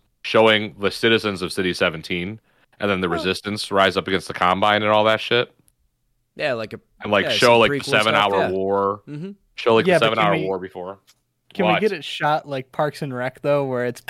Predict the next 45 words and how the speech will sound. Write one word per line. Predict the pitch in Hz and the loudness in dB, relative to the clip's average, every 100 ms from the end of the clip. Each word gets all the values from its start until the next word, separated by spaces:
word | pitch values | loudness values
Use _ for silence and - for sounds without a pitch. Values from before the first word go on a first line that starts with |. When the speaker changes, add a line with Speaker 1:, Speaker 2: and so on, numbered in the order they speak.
| - | 0
Speaker 2:
a | 139 | 2
lot | 139 | 0
of | 123 - | 0 0
pop | 139 143 | 0 -2
Speaker 3:
<laughs> | 147 | -2
Speaker 2:
zooms | 151 156 170 - 214 285 - | 0 0 -4 -6 -10 -10 -6
and | - 151 | -2 4
a | |
lot | 151 143 | 6 6
of | - | 4
talking | 143 101 85 | 2 4 4
Speaker 1:
No. | 82 | 2
Speaker 2:
heads? | 156 156 - - - 185 | 0 0 -8 -12 -10 -2
And | 185 | 2
can | 202 208 | 4 4
we | 202 | 4
just | 202 180 | 2 2
Speaker 1:
No. | 208 | 0
Speaker 2:
see, | |
when | 190 | 0
you | 202 214 | 0 2
talk | 233 214 | 4 4
about, | 202 202 | 4 2
you | 190 | 2
see | - 208 | -2 -4
Gordon | 156 170 170 160 | -2 -2 -2 -2
Freeman | 170 170 | -2 -2
in | 160 | -2
the | |
background, | 147 151 160 170 | 0 0 0 -4
can | 170 | -4
we | 175 | -2
just | 180 175 | -2 -4
see | - | -4
him, | 170 165 | -4 -2
like, | 160 | -4
walking | 139 135 147 175 160 | -2 0 0 -2 -4
over | 143 147 147 | -4 -4 -6
to | |
the, | 139 131 131 - - - - | -4 -6 -8 -12 -20 -20 -4
the, | 170 143 | -2 -2
you | 160 165 | -4 -4
know, | 143 131 131 147 170 | -2 -2 -4 -8 -10
<laughs> | - | -8
the | 190 165 147 | -2 0 0